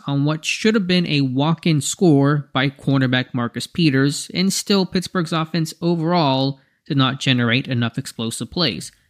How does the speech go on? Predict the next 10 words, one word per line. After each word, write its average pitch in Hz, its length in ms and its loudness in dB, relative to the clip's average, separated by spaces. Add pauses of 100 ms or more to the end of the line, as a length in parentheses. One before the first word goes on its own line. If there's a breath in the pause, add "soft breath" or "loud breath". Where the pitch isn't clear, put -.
(320)
I'm 196 260 2
not 220 160 6
expecting 196 760 0
everything 170 600 0
to 180 80 -2
be 185 140 0
fixed - 560 -4
in 151 180 2
an 175 180 0
instant, 143 600 0